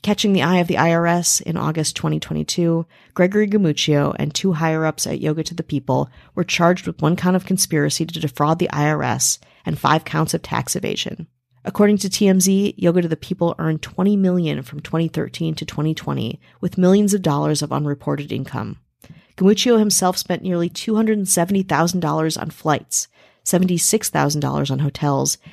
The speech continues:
and forty thousand dollars on Denver Broncos season tickets. All three involved in the suit failed to file individual or business tax returns, and they didn't pay any income taxes between twenty thirteen and twenty twenty.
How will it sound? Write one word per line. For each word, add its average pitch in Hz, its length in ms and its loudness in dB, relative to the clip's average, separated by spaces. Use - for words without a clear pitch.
and 170 160 0
forty 208 340 2
thousand 143 360 2
dollars 139 340 -2
on 143 140 -4
Denver 170 320 2
Broncos 147 500 -2
season 147 360 0
tickets. - 520 -6
All 202 140 6
three 226 240 2
involved 185 380 4
in 185 60 2
the 180 60 2
suit 175 300 0
failed 170 300 0
to 165 40 -4
file 156 300 0
individual 165 640 0
or 175 100 2
business 147 320 -2
tax 127 300 -4
returns, 120 520 -6
and 170 80 2
they 165 80 6
didn't 185 240 4
pay 170 200 -2
any 180 300 2
income 170 240 -2
taxes 139 460 -6
between - 300 -6
twenty 151 260 -2
thirteen 139 500 -4
and - 160 -4
twenty 127 280 0
twenty. - 400 -4